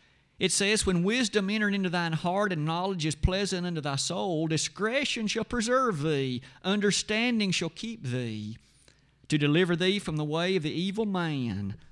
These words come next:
from the man that speaketh froward things."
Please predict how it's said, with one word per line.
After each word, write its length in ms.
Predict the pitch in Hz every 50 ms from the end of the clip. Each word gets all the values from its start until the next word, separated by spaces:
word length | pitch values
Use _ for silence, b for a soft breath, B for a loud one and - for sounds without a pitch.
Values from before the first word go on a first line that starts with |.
| b b b b -
from 160 | - 151 151
the 80 | 156 160
man 360 | 165 175 180 180 175 160 143
that 120 | 135 127 -
speaketh 600 | - - - 165 156 135 - 113 113 - - -
froward 580 | - - - 139 135 131 123 110 110 107 104
things." 880 | - 120 113 113 104 101 92 - 113 117 95 117 123 123 - - -